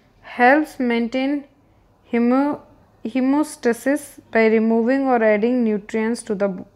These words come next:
blood, convert excess glucose to glycogen and stores it।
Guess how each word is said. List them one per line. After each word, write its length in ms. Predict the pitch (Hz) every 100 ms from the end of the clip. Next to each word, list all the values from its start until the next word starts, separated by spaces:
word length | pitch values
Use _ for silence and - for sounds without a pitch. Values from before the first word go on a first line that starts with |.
| 208
blood, 240 | 214 269 - - _ _ _ _ _ _ _ _ 247
convert 580 | 254 269 302 302 240
excess 360 | 226 - 294 269 226
glucose 520 | 247 240 - 254 254 262
to 120 | 202
glycogen 640 | 214 202 196 240 226 254 -
and 420 | 214 226 240 -
stores 440 | 214 202 208 208
it। 380 | 247 262 - -